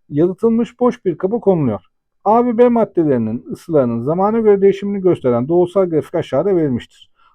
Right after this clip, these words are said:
Buna göre grafikte verilen x değeri nedir demiş arkadaşlar. Bakın burada şimdi A maddesi arkadaşlar ne yapıyormuş? On dakikada yetmiş beşten kırk beşe düşüyormuş. Yani on dakikada otuz derece ne yapıyor? Isısı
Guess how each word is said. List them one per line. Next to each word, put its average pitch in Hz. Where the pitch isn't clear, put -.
Buna 262
göre 196
grafikte 196
verilen 156
x -
değeri 185
nedir 175
demiş 113
arkadaşlar. 101
Bakın 247
burada 233
şimdi 190
A 233
maddesi 180
arkadaşlar 117
ne 208
yapıyormuş? 151
On 220
dakikada 147
yetmiş 156
beşten 214
kırk -
beşe 185
düşüyormuş. 113
Yani 165
on 202
dakikada 131
otuz 180
derece 131
ne 196
yapıyor? 139
Isısı 240